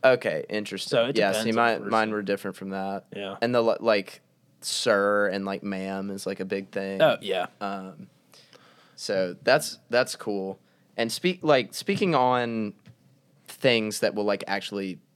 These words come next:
Speaker 1: apply and help you in, like, a real world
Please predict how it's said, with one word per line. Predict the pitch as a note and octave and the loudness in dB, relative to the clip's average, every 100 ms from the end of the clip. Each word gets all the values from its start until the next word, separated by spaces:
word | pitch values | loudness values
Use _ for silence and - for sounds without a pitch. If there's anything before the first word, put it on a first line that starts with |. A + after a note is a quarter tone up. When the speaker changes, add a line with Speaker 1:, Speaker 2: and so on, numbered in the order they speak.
| - | -12
Speaker 1:
apply | - G2 G2 F#2+ | -2 2 2 2
and | F#2+ | -4
help | F#2 F#2+ G2 | -8 -10 -6
you | F#2 F2+ - - | -6 -8 -10 -8
in, | G2+ F#2 F#2 F2 - _ _ | -8 -6 -8 -12 -18 _ _
like, | G#2+ G2+ | -4 -2
a | |
real | G2+ G2 | -2 -2
world | F#2+ F#2+ F#2+ | -2 -4 -4